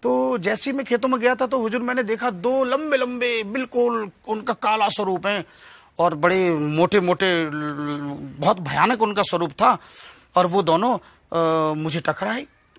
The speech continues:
मैं उन दोनों को देख के एकदम घबराने लगा।" तो बोले, "नहीं, नहीं, डरो मत, डरो मत, बैठ जाओ, बैठ जाओ।" अ, तो मैंने पूछा, "आप लोग कौन हैं?" बोले, "हम लोग यमदूत हैं।" "अच्छा जी।" "हाँ, तो डरो मत, तुम्हें लेने नहीं आए।" अ, "अच्छा।" तो फिर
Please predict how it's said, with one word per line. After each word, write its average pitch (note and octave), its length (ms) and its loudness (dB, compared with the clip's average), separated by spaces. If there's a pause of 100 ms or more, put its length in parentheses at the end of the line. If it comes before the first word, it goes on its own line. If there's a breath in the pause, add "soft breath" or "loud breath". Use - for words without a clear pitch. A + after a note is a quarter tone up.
(160)
मैं D#3+ 180 -2
उन G3 180 -2
दोनों F3+ 200 0
को F#3+ 100 -2
देख E3 160 -2
के F#3+ 120 -4
एकदम F3 180 -4
घबराने D3+ 340 2
लगा।" G3 220 4
तो G3+ 120 2
बोले, F3+ 320 0
"नहीं, A3+ 140 0
नहीं, C#4 100 6
डरो C4+ 200 8
मत, C4 120 4
डरो C4 160 6
मत, B3 100 2
बैठ A3+ 180 2
जाओ, G#3 120 0
बैठ F#3+ 160 0
जाओ।" D#3+ 100 -2
अ, C3 40 -14 (1500)
तो G3+ 60 -6
मैंने F3 200 -2
पूछा, G#3+ 260 0
"आप F#3 140 0
लोग A3 160 0
कौन G#3+ 200 2
हैं?" A#3 100 -10 (460 soft breath)
बोले, E3+ 160 2
"हम E3+ 140 0
लोग G3 160 2
यमदूत F3 420 -2
हैं।" C3+ 140 -12 (1200)
"अच्छा F#3 340 -12
जी।" G3 180 -14 (280 loud breath)
"हाँ, C4 160 6
तो D4+ 80 6
डरो C#4+ 220 8
मत, F4 180 4
तुम्हें C4+ 280 4
लेने D#4 220 8
नहीं D#4 160 2
आए।" D#3+ 320 2 (400)
अ, F#3 220 -6
"अच्छा।" G3 320 -6
तो G#3+ 200 -6
फिर A#3+ 240 2